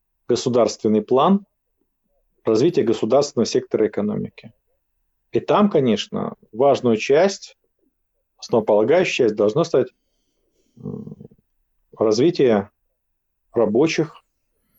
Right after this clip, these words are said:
развитие трудовых ресурсов нашей страны.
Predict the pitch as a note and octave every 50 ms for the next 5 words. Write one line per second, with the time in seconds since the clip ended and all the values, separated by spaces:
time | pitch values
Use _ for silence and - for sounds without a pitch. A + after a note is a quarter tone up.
0 | _ _ _ - - A#2 A2+ A2+ A#2+ C3 A#2+ - A#2+ A2+ G#2+ G#2 G2 G2 - B2
1 | A2+ A#2 A2+ B2 F3 E3+ - D#3 C#3+ - - C#3 C3 B2 - - A#2+ - _ _
2 | _ _ _ _ _ _ _ _ _ _ _ _ _ _ _ _ _ - - A2
3 | A#2+ A#2+ - C#3 - - - C#3 C3+ B2 G#2+ F#2+ F2+ F2+